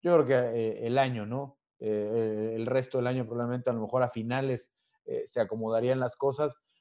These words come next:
No sé, aunque Khabib insista en que esté listo y que terminando Ramadán al otro día toma,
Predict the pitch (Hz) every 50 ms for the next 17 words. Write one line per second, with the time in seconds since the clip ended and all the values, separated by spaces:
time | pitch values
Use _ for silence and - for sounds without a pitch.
0 | _ _ _ _ _ - - 131 165 208 202 214 - - 156 160 160 185 196 190
1 | 180 185 - _ _ _ - 143 - 120 120 127 123 - - 120 117 110 - -
2 | 117 120 131 143 165 160 156 139 135 131 - 156 156 - - 156 135 127 120 120
3 | 107 - - 135 127 131 139 147 151 143 - - 143 139 131 127 120 120 - 117
4 | 113 110 110 107 107 107 110 - 117 113 117 120 131 135 131 120 113 113 113 113
5 | 117 127 131 131 123 127 120 - 117 117 123 127 127 123 117 - _ _ _ _
6 | _ - - 127 127 127 127 120 117 110 107 110